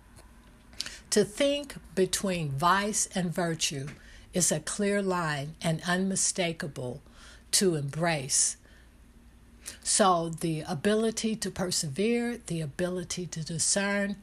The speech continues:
and finally, it hinders our ability to witness. We have a clear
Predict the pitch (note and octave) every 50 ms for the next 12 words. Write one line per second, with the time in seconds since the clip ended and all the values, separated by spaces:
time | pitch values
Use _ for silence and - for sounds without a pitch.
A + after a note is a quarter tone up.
0 | - G3 F#3+ F#3+ F#3 - - G#3 G#3+ G#3+ G#3+ G#3+ G3 F#3+ F3+ F3 E3+ E3 E3 F3
1 | F3 - - - - - - - F#3+ F3+ - - A3 G3+ G3 F#3+ G3 F3+ F3 -
2 | - - D#3+ F#3+ F#3+ F3+ E3+ D#3 C#3 - F3+ E3+ F3 F#3 E3+ D#3+ - - F3+ D#3+
3 | D#3 - D3 D3+ D#3 D#3+ D3+ D3+ - D#3+ D3+ C#3+ C3+ B2+ - - - - - -
4 | - - - - - - - - - A#3+ C#4 B3+ A#3 A#3 G3+ G3 D#3+ D#3+ D#3+ -
5 | - - - - B3+ C4+ C4+ C4+ C4 B3+ B3+ B3+ A#3+ -